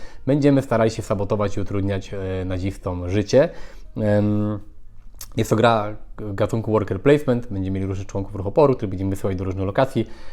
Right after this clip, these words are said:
żeby pozyskiwać zasoby, wydawać zasoby i starać się wypełniać misje, które w danej rozgrywce będziemy mieli do wykonania. I jest to gra tylko i wyłącznie dla gracza solo, czyli dla jednego gracza. Ta gra oryginalnie była dostępna w,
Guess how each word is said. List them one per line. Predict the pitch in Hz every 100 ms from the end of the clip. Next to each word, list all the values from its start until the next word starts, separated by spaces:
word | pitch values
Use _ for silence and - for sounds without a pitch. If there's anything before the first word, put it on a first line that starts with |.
| -
żeby | 151 165
pozyskiwać | 151 104 - 104 101
zasoby, | 98 95 95
wydawać | 98 95 92
zasoby | 90 90 110 104 101 - -
i | 143
starać | 135 117 -
się |
wypełniać | 98 92 98 98 95
misje, | 104 104 -
które | 92 - 95
w |
danej | 90 98 92 90 95
rozgrywce | 95 92 98 -
będziemy | 92 95 92 90
mieli | 92 90
do | 90
wykonania. | 92 95 92 104 170 196 - - - -
I | -
jest | 220 214
to |
gra | 156 143
tylko | - 156 160 139
i |
wyłącznie | 110 110 110 107
dla | 98 101 98
gracza | 98 101 101
solo, | 92 127 123
czyli | 113 113 110
dla | 92 98 107 113
jednego | 104 107 95 92 92
gracza. | 92 87 - - - - -
Ta | -
gra | 170 208
oryginalnie | 185 156 170 185
była | 147
dostępna | 127 - 151 - 123
w, | 110 -